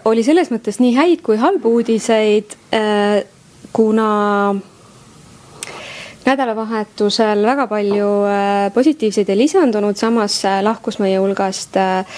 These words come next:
lahkus meie hulgast, äh, viiruse tõttu inimesi.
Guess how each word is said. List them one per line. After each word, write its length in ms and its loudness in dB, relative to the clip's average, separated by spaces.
lahkus 380 -2
meie 220 2
hulgast, 720 -2
äh, 240 0
viiruse 320 2
tõttu 240 0
inimesi. 480 2